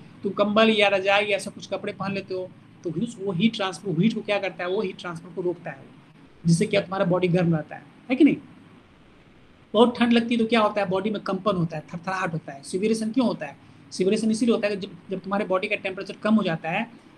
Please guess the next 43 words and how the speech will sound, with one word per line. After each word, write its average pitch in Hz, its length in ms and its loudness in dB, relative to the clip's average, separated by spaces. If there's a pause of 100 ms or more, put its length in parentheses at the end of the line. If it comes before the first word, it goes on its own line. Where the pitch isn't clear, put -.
तो 175 60 2
body 180 280 4
का 220 120 2
molecules 196 500 0
में 208 80 -2
vibration 170 460 2
होता 165 200 2
है, 160 80 -2
वो 190 100 0
body 185 240 2
का 214 100 0
अपना 202 180 -4
मैकेनिज्म 190 420 -2
है, 160 180 -6 (380)
तो 175 60 2
वो 190 60 2
जो 208 100 6
vibration 185 460 4
जो, 220 160 6 (160)
जो 196 200 2
उसमें 202 360 -2
separation 196 460 4
होता 233 200 8
है 190 100 2
ना, 240 80 2
तो 214 120 -2
molecules 190 480 0
में 220 100 -2
vibrate 180 360 4
करता 165 280 -6
है, 135 80 -10 (380)
तो 233 40 0
उस, 226 120 0 (200)
उस 233 120 4
vibration 185 440 4
से 247 120 0
क्या 233 160 4
होता 208 220 2
है, 247 80 4
Body 196 240 0
में 240 260 4 (320)
heat 269 240 8
energy, 208 280 2